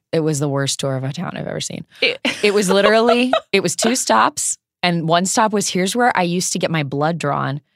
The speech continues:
Speaker 1: And then the next stop was, "You know what? It's so cold that we're wearing coats. Let's get some soft serve ice cream in a, in a parking lot." And she kept saying, "It's the cutest little town." I was like,
Speaker 2: I
Speaker 1: "It,
Speaker 2: know.
Speaker 1: it don't look cute."
Speaker 2: It didn't look cute.
Speaker 1: No.
Speaker 2: It didn't look cute. All the, <laughs> all the dates were bad except for Tasha's. Let's talk about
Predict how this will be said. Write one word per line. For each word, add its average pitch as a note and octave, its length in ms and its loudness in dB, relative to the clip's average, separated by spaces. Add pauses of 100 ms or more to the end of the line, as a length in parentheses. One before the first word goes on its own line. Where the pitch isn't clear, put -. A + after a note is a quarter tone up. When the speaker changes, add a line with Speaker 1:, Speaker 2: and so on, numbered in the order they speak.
(120)
Speaker 1:
And F3+ 140 0
then E3+ 140 2
the E3+ 80 0
next E3+ 220 0
stop F3+ 260 2
was, D3+ 480 -2
"You G#3 80 -2
know A#3 100 0
what? A#3+ 100 2
It's G#3 120 -4
so A#3 160 -2
cold A#3 180 -4
that A3+ 80 0
we're F#3+ 100 0
wearing F3+ 200 -2
coats. E3 400 -2
Let's D#3+ 180 -2
get G3+ 160 -2
some F3 140 -4
soft D3+ 280 0
serve D#3 140 -2
ice C3+ 180 0
cream C#3 180 -4
in C3 100 -4
a, B2+ 60 -8 (100)
in D3 100 -2
a B2+ 60 -4
parking C3+ 260 -4
lot." C#3+ 220 -8 (200)
And A#3 80 0
she B3 60 0
kept D4 160 2
saying, C#4 160 2
"It's A3 120 -2
the A#3 100 0
cutest C4+ 420 2
little G#3+ 140 2
town." G3 140 -2
I - 20 0
was D#3 100 -2
like, G#3 80 0
Speaker 2:
I G3 40 -2
Speaker 1:
"It, F#3 40 0
Speaker 2:
know. F3+ 200 0
Speaker 1:
it - 80 -2
don't D3 180 -2
look C#3+ 140 -4
cute." - 180 -2
Speaker 2:
It - 40 -2
didn't G3+ 260 -2
look F#3 160 -6
cute. E3+ 260 -2
Speaker 1:
No. D#3+ 500 0
Speaker 2:
It A3 120 -2
didn't G#3+ 200 0
look F#3 140 -4
cute. - 240 -6 (160)
All D4 240 6
the, F4 240 2
<laughs> - 40 -6
all D4 280 2
the F4 100 -2
dates G#3+ 240 0
were G3+ 80 -2
bad F3 240 0
except F#3+ 240 -8
for F3+ 80 -12
Tasha's. - 480 -6 (220)
Let's E4 180 2
talk B4+ 140 4
about A#4 180 2